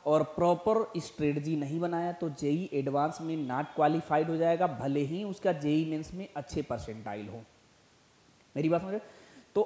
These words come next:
आज मैं weak और average बच्चों के बारे में बात करने वाला हूं और उन्हीं को motivate करने वाला हूं। अगर आपने, अगर जेई Men's clear कर लिया है तो जेई Advance में लग जाइए। अगर जेई एडवांस में अगर आपका हो जाएगा तो मज़ा आ जाएगा आपकी life में।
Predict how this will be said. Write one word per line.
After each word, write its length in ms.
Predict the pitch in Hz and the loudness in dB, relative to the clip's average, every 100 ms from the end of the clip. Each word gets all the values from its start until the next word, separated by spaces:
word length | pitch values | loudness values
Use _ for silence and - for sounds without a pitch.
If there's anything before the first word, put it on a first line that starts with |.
| - | 2
आज 300 | 147 185 202 | 4 4 2
मैं 240 | 214 226 | -4 -4
weak 520 | 170 143 180 220 - | -4 -4 -2 -4 -2
और 240 | 175 165 - | 0 0 2
average 520 | 143 139 165 190 160 | -2 0 2 0 0
बच्चों 340 | 135 131 - 170 | -4 -4 -4 -4
के 160 | 175 | -2
बारे 240 | 147 123 135 | 0 0 0
में 160 | 143 | -2
बात 260 | 120 123 - | -2 -2 -2
करने 240 | 143 147 151 | -4 -2 0
वाला 220 | 147 160 | 0 -2
हूं 180 | 180 208 | -6 -4
और 260 | 160 160 | 2 2
उन्हीं 360 | 160 170 185 214 | 2 -4 -2 0
को 140 | 226 | 0
motivate 540 | 190 160 151 147 156 160 | 0 0 0 2 2 2
करने 280 | 160 151 | -2 0
वाला 220 | 156 151 160 | 0 0 0
हूं। 200 | 175 180 | -2 -2
अगर 180 | 165 | -2
आपने, 500 | 156 135 139 147 180 | -4 -2 -2 -2 -6
अगर 180 | 175 175 | -4 -4
जेई 280 | 160 139 151 | -4 -2 -2
Men's 260 | 160 170 - - | -2 -6 -8 -4
clear 320 | 135 131 147 | -2 0 0
कर 220 | 156 151 | -2 -2
लिया 300 | 160 160 127 | 0 0 0
है 260 | 110 139 226 - - - | -2 -4 -4 -6 -20 -6
तो 80 | 160 | -4
जेई 360 | 139 151 180 - | -2 0 0 0
Advance 480 | 143 135 139 147 151 | -2 0 -2 -2 -4
में 140 | 175 165 | -4 -2
लग 300 | 123 139 160 | 0 0 2
जाइए। 380 | 156 135 139 | 2 2 0
अगर 220 | 185 156 135 | 0 0 -2
जेई 320 | 131 139 143 | -2 -2 -2
एडवांस 380 | 117 123 135 147 | -2 -4 -4 -6
में 80 | 135 | -6
अगर 160 | 131 | -4
आपका 280 | 123 117 - | -2 -4 -6
हो 180 | 117 131 | -8 -6
जाएगा 260 | 139 139 147 | -2 -2 -2
तो 140 | 156 | -4
मज़ा 360 | 127 117 123 113 | -6 -6 -4 -4
आ 40 | |
जाएगा 300 | 110 110 113 | -4 -6 -6
आपकी 220 | 107 - | -8 -8
life 280 | 101 101 - | -10 -10 -12
में। 100 | 107 | -16